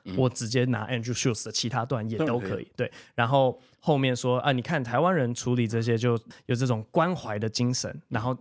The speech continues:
Speaker 2: 也举一些例子，因为我觉得也找得到。
Speaker 1: 嗯。
Speaker 2: 对于这个世界长什么样子有一个想象，
Speaker 1: 嗯。
Speaker 2: 然后从这个去找一些证据，
Speaker 1: 嗯。
Speaker 2: 但是那个证据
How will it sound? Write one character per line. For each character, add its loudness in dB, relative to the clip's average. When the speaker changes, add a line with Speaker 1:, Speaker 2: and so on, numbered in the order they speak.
Speaker 2:
也 -2
举 -4
一 0
些 0
例 2
子， -12
因 0
为 2
我 -2
觉 -8
得 -4
也 -2
找 -4
得 -8
到。 -4
Speaker 1:
嗯。 -10
Speaker 2:
对 6
于 4
这 -2
个 0
世 -2
界 0
长 0
什 -2
么 0
样 2
子 -2
有 0
一 -2
个 4
想 -2
象， -2
Speaker 1:
嗯。 -6
Speaker 2:
然 -2
后 2
从 -2
这 0
个 -4
去 0
找 -2
一 -2
些 2
证 0
据， -2
Speaker 1:
嗯。 -8
Speaker 2:
但 2
是 -2
那 2
个 2
证 0
据 0